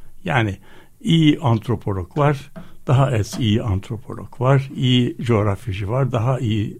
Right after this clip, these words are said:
az iyi or-, coğrafyacı var. Ee, iyi strüktüralist, e, kent araştırmacısı var, daha az iyisi var. Yani iyisi olursan bu yapılabilir filan gibi diyor. Ama sonra doksanlı yıllarda bunun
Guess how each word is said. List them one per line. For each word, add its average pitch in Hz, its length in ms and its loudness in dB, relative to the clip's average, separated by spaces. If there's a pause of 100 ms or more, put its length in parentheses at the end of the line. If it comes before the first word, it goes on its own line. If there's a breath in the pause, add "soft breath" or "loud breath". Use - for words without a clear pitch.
(140)
az 107 300 0
iyi 107 240 2
or-, 110 480 -6
coğrafyacı 101 680 -8
var. 160 200 0 (800 loud breath)
Ee, 69 380 0 (600 loud breath)
iyi 131 520 4
strüktüralist, 107 880 -2
e, 110 360 -6
kent 117 320 2
araştırmacısı 95 760 -4
var, 127 220 -2
daha 127 240 2
az 104 220 0
iyisi 107 400 -6
var. 160 240 -4 (460 loud breath)
Yani 160 140 -2
iyisi 180 280 4
olursan 156 500 2
bu 147 160 0
yapılabilir 135 680 0
filan 117 360 0
gibi 95 220 -6
diyor. - 140 -10
Ama 180 280 0
sonra 156 400 0
doksanlı 127 460 0
yıllarda 123 580 0
bunun 127 360 6